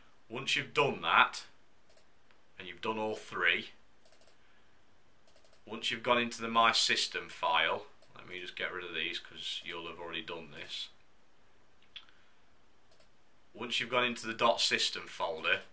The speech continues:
it should be empty, there shouldn't be anything left in that now.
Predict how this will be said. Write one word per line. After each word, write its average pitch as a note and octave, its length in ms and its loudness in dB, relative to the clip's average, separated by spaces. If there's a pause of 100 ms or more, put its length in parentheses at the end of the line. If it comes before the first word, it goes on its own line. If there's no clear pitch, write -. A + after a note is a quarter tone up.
(320)
it E2+ 140 -4
should - 400 2
be A2+ 140 8
empty, G2 320 6
there F2 100 -4
shouldn't F#2 200 -4
be F#2 80 6
anything G#2+ 320 4
left G#2 340 6
in D#2+ 120 -12
that D#2+ 240 -2
now. D#2 360 0